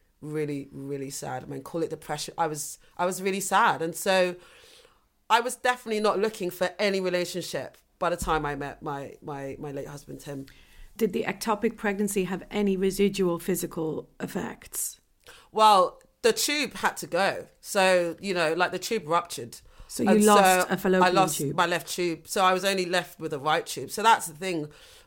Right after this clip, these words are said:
Speaker 1: I was suddenly, like, A, a mum, but then suddenly not a mum. And then your chances of getting pregnant again are halved because, you know, you've just got the right, you got the one tube. Yeah.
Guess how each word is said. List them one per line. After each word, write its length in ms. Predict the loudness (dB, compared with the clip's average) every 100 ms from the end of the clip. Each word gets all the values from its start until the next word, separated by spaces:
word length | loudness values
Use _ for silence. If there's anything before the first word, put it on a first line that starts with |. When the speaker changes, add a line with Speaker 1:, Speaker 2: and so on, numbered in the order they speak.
| _ -20 6
Speaker 1:
I 140 | 6
was 180 | 6 2
suddenly, 380 | 2 2 0 -2
like, 500 | 0 0 0 -4 -12 0
A, 580 | 0 2 2 0 -2 -6 _
a 60 | -8
mum, 380 | 2 2 2 -2
but 120 | -2
then 160 | -2 -2
suddenly 280 | -6 -6 -4
not 220 | -6 -6
a 40 |
mum. 340 | -8 -8 -10 -14 _ _
And 120 | -2 -2
then 120 | -2
your 80 | -4
chances 520 | 0 0 0 -6 -8
of 180 | -10 -8
getting 220 | -8 -8
pregnant 400 | -8 -8 -8 -10
again 280 | -8 -6 -8
are 60 |
halved 500 | -8 -4 -4 -4 -10 -14
because, 500 | -4 -4 -4 -10 -18 _ _ _
you 120 | -4
know, 200 | -4 -6 -10
you've 120 | -10
just 220 | -8 -6
got 360 | -2 -2 -4 _
the 60 | -8
right, 220 | -6 -6 -6
you 100 | -8
got 240 | -8 -8
the 60 | -6
one 240 | -4 -4
tube. 440 | -6 -8 -8 -10 -20 -20 -20 -20 -20 -20 _ _ _
Yeah. 320 | 2 4 4